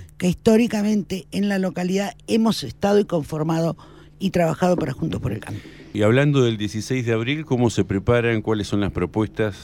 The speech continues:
Speaker 2: de cara a estas elecciones?
Speaker 1: Mira, para nosotros hay tres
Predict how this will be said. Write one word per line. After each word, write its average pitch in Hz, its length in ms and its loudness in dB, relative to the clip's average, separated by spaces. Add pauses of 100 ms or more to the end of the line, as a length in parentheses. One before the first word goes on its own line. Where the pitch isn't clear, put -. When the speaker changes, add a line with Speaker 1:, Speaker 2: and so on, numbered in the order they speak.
(240)
Speaker 2:
de 85 100 0
cara 90 140 2
a - 20 0
estas 82 180 -2
elecciones? 71 540 -8 (340)
Speaker 1:
Mira, 196 300 4
para 180 220 -2
nosotros 202 720 0 (420)
hay 175 320 -4 (580)
tres - 680 -4